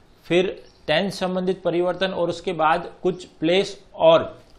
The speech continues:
time से संबंधित कोई शब्द हो तो उनको हम परिवर्तन करते हैं। तो dear students, एक sentence में चार से पांच परिवर्तन करके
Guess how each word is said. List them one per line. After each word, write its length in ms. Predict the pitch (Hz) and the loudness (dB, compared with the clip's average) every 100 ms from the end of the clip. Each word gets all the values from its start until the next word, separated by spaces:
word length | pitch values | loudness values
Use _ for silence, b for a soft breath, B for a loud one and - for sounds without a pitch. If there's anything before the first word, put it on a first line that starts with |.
| - | -6
time 200 | 147 165 | -4 -4
से 160 | 185 190 | -6 -8
संबंधित 460 | 180 175 175 170 | -8 -8 -8 -8
कोई 160 | - 170 | -6 -8
शब्द 300 | - 180 160 | -4 -6 -6
हो 100 | 165 | -8
तो 120 | 175 | -8
उनको 440 | 170 160 165 185 156 | -10 -10 -8 -4 -4
हम 180 | 156 | -4
परिवर्तन 520 | 143 143 143 143 185 180 | -6 -6 -6 -6 -8 -6
करते 240 | 151 - 139 | -6 -6 -6
हैं। 220 | 117 107 | -8 -10
तो 80 | 135 | -6
dear 260 | 156 190 | -2 -2
students, 440 | - 170 190 208 - b b b b b b - - - - | -6 -6 -6 -6 -12 b b b b b b -20 -20 -16 0
एक 220 | 185 214 | 2 2
sentence 480 | - 175 170 190 180 | -4 -6 -6 -8 -6
में 340 | 185 202 - - _ - | -4 -4 -4 -14 _ -2
चार 260 | 147 165 202 | 2 4 2
से 180 | - | -4
पांच 440 | 202 - 156 185 - | -6 0 0 0 -4
परिवर्तन 540 | 160 165 175 170 175 | -4 -2 -4 -6 -8
करके 480 | - 160 160 165 | -4 -4 0 -2